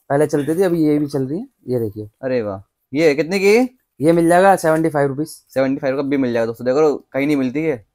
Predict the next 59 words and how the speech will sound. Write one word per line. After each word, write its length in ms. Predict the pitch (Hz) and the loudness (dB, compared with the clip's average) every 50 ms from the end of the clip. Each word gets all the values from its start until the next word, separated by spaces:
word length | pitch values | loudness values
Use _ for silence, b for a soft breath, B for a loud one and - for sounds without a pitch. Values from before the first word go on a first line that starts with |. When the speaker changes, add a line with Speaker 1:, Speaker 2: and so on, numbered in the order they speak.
| _ _ - | _ _ -16
Speaker 2:
आजकल, 260 | 113 - - 139 135 | -12 -8 -6 -6 -4
देखने 240 | 127 131 131 131 131 | -4 -4 -4 -4 -4
को 60 | 127 | -4
यहाँ 140 | 135 123 123 | -4 -4 -4
पे 80 | 123 131 | -4 -4
मिल 180 | 123 110 104 | -4 -4 -4
जाएगी 220 | 101 98 98 101 143 | -4 -6 -4 -4 -6
वो 120 | - 101 | -6 -8
Speaker 1:
<laughs> 60 | 113 | -10
Speaker 2:
चीज। 100 | 107 95 - - _ _ _ _ _ - | -12 -16 -18 -20 _ _ _ _ _ -8
क्या 140 | 110 110 107 | -6 -6 -6
बात 280 | 98 104 104 95 101 | -4 -6 -6 -4 -2
है। 80 | 123 147 | -2 0
ये 60 | 160 | 0
मून 180 | 170 170 175 180 | 0 0 0 0
लैंप 240 | 175 175 175 180 170 | 0 0 0 0 0
भी 60 | 175 | -2
है 80 | 165 | -2
क्या 100 | 160 202 | -2 -2
अपने 120 | 202 214 208 | -4 -2 0
Speaker 1:
हाँ 100 | 127 131 | 2 2
Speaker 2:
पास? 80 | 131 | 2
Speaker 1:
जी 80 | 123 120 | 2 0
भैया, 160 | 110 110 113 | 0 0 -2
मून 240 | 110 110 117 117 113 | -2 -2 -2 -2 -2
Speaker 2:
ये 40 | 110 | -2
Speaker 1:
लैंप 140 | 117 117 135 | -2 -2 -2
Speaker 2:
तो 60 | 143 | -2
बड़ा 100 | 151 156 | -2 -2
Speaker 1:
है। 60 | 143 | -4
Speaker 2:
अच्छा 140 | - - 156 | -4 -6 -6
लग 100 | 147 135 | -4 -4
रहा 100 | 143 151 | -2 -4
है, 60 | 147 | -4
देन 160 | 147 160 165 | -4 -6 -6
खोल 140 | 160 - 156 | -4 0 2
के 60 | 156 | 4
Speaker 1:
सेवन 140 | 165 175 185 | 4 4 4
Speaker 2:
दिखाओगे 160 | 180 165 180 | 4 4 4
Speaker 1:
कलर 120 | 180 180 175 | 4 4 4
Speaker 2:
एक 60 | - | 4
बारी? 120 | 208 165 | 2 2
Speaker 1:
चेंज 100 | 156 147 | 2 0
होते 180 | 131 - - 117 | -2 -2 -4 -6
हैं 40 | 110 | -6
इसमें, 220 | - 127 127 117 | -6 -8 -8 -6
बिल्कुल 280 | 127 127 123 139 143 131 | -6 -6 -4 -4 -4 -4
दिखा 280 | 131 - - 135 123 | -4 -4 -2 -2 -2
देंगे 220 | 120 123 123 127 123 | -2 -4 -6 -8 -8
भैया। 140 | 127 143 | -8 -10
Speaker 2:
इसमें 300 | 175 - - - 180 196 | -14 -14 -10 -6 -4 -4
भी 60 | 220 214 | -2 0
कलर 240 | - 214 220 214 | 2 2 4 4
दे 120 | 214 226 220 | 4 4 4
रखे 180 | 220 208 220 | 4 4 2
हैं 80 | 220 208 | 2 2
आपने? 240 | 196 180 175 143 113 | 2 0 -2 -8 -10
Speaker 1:
हाँ 320 | 104 - - - 110 110 | -12 -14 -14 -10 -10 -8
जी। 160 | 107 101 101 | -8 -10 -12